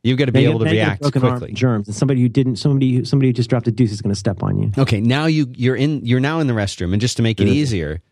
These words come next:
Speaker 1: uh,
Speaker 2: Yeah.
Speaker 1: it, you're inside, and let's just say nobody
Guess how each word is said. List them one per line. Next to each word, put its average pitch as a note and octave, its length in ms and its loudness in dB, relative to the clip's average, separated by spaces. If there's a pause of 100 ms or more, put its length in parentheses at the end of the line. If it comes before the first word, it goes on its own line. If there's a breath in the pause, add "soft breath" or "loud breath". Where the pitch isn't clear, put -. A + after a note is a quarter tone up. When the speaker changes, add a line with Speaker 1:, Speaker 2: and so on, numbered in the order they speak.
(600)
Speaker 1:
uh, F2+ 420 0 (140)
Speaker 2:
Yeah. A2 80 0
Speaker 1:
it, G#2+ 140 -2
you're G#2+ 240 2
inside, G#2+ 560 -2
and A2+ 140 -2
let's C#3 160 0
just D#3 160 -4
say C3 340 -2 (400)
nobody A#2 520 2